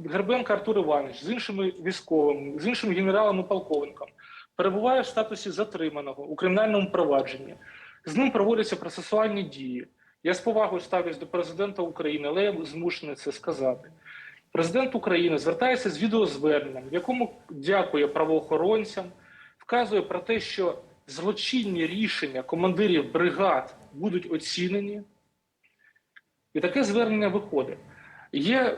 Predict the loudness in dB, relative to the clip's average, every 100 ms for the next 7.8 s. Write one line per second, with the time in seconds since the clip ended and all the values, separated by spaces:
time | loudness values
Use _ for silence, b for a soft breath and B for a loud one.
0 | -6 -2 2 2 0 -4 -6 -6 0 0
1 | 0 -2 -4 -4 -6 0 4 4 4 2
2 | 2 2 2 0 0 0 -2 0 2 2
3 | 0 -2 -2 0 -2 -4 -8 -4 0 2
4 | 2 0 2 2 2 2 2 2 2 -2
5 | -4 0 2 2 2 0 2 2 4 2
6 | 2 -2 -2 -4 -2 0 -2 -2 0 0
7 | 0 2 2 0 -6 -10 -8 -10